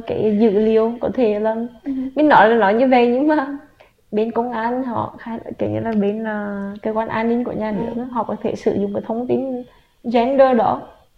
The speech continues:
Speaker 1: trong
Speaker 2: Ừ.
Speaker 1: một cái hoạt động một khác, đó khác nữa mà hiện tại mình vẫn chưa nghĩ
Speaker 2: Có
Speaker 1: ra
Speaker 2: thể.
Speaker 1: được á.
Speaker 2: Ừ, có thể.
Speaker 1: Dạ.
Speaker 2: Thì có những, thì bất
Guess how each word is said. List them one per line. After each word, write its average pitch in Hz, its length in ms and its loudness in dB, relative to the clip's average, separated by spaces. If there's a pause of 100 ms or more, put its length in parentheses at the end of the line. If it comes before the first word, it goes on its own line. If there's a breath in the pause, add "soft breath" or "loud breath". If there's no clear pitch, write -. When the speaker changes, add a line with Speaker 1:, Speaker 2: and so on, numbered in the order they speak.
Speaker 1:
trong 247 120 2
Speaker 2:
Ừ. 254 40 4
Speaker 1:
một 269 120 4
cái 233 100 0
hoạt 240 240 6
động 233 220 4
một 269 140 2
khác, - 200 -4
đó 208 160 0
khác - 180 2
nữa 208 260 -4
mà 233 140 -2
hiện 233 140 -2
tại 226 180 2
mình 262 240 -2
vẫn 233 220 -2
chưa 269 220 0 (580)
nghĩ 233 120 -8
Speaker 2:
Có 262 60 -2
Speaker 1:
ra 247 120 0
Speaker 2:
thể. 226 140 4
Speaker 1:
được 226 220 2
á. 294 60 -4 (260)
Speaker 2:
Ừ, 285 240 0
có - 200 -4
thể. 240 260 0
Speaker 1:
Dạ. 247 80 -4
Speaker 2:
Thì 262 60 -2
có 214 140 -2
những, 196 160 -4 (400 soft breath)
thì 269 180 -2
bất 311 120 6